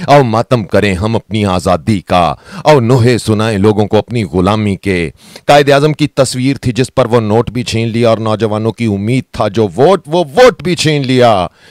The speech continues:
क्या करें इस आजादी और खुद मुख्तारी का अचार डाल लें।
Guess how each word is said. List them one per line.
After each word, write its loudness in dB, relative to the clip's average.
क्या 4
करें -2
इस -6
आजादी -2
और 0
खुद -10
मुख्तारी -2
का 2
अचार 2
डाल 4
लें। 0